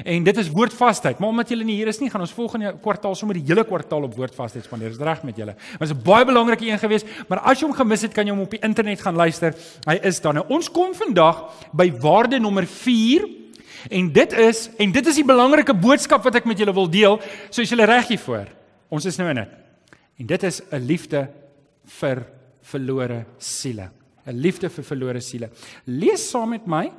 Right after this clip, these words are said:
Lukas vyf vanaf vers sewenentwintig.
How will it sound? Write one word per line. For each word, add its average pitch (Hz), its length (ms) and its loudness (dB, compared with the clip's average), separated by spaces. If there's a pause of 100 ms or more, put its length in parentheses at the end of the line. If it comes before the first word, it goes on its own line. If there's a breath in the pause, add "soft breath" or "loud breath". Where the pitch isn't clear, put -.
(320 soft breath)
Lukas 180 420 -2
vyf - 600 -4 (360)
vanaf 202 400 -6
vers 170 380 -4
sewenentwintig. 202 920 -6